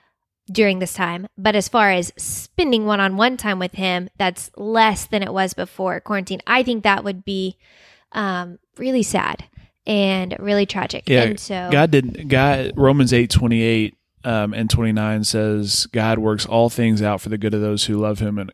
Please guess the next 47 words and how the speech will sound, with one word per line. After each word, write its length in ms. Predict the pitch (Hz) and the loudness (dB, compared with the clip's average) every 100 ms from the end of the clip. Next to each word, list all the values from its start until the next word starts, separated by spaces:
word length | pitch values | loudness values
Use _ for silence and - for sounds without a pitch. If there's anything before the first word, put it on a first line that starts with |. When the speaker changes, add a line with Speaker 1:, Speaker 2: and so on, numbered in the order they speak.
| - | -4
Speaker 2:
and 160 | 117 | -2
are 120 | 107 | -2
called 260 | 101 127 120 | -2 2 2
according 320 | 113 117 110 | 0 0 0
to 20 | |
their 100 | 107 | -2
purpose, 640 | 98 - 117 104 101 - - _ _ _ _ | -2 -2 -2 -6 -6 -8 -10 _ _ _ _
so 320 | - - 156 | -2 4 4
that 240 | 131 120 | 4 2
we 120 | 113 127 | 4 4
would 120 | 120 | 4
be 100 | 117 | 0
conformed 520 | 120 110 117 113 110 | -2 -6 -2 -2 -2
into 300 | - 131 131 | -2 -2 0
the 140 | 117 110 | 0 0
image 240 | 110 107 | -2 -4
of 80 | 104 | -4
Jesus 200 | 104 101 | -2 0
Speaker 1:
Right. 140 | 101 | 0
Speaker 2:
Christ." 460 | 98 92 90 - - - - - _ - | 0 -4 -6 -8 -10 -16 -20 -20 _ -8
He, 340 | 127 131 135 - - | 0 2 0 -4 -2
it 100 | 131 | 2
doesn't 300 | 135 131 117 | 2 2 0
say, 560 | - 123 123 117 113 - | 2 2 2 2 0 -2
um, 540 | 117 113 107 104 104 - _ _ - | -2 -2 -2 -4 -10 -14 _ _ -6
God 260 | 131 123 123 | 2 2 4
does 200 | 117 110 | 0 0
all 300 | 120 123 123 | 0 2 2
things 520 | - 131 123 120 117 | 0 0 2 2 0
so 200 | - 117 | -2 0
that 160 | 110 110 | 0 0
we 240 | 117 110 | 2 0
can 420 | - - 113 110 | -2 -2 0 2
have 200 | 110 107 | 2 0
an 40 | 110 | 0
extended 460 | 110 - 120 113 | -2 -2 0 0
weekend 380 | 104 110 117 107 | 2 0 0 -2
looking 240 | 104 110 107 | -2 -4 -6
at 100 | 92 | -6
memes. 480 | 95 87 85 - - | -8 -8 -8 -10 -8
Speaker 1:
Right. 280 | - 196 175 _ _ _ - | -2 0 -2 _ _ _ -4
Speaker 2:
And 120 | 123 | 0
I 60 | 113 | 0
think 320 | 110 123 113 | 0 -2 -2
we're 140 | 120 117 | -2 0
doing 420 | 123 120 110 110 | 2 2 0 -2
even, 420 | 156 151 135 120 | 2 2 2 -2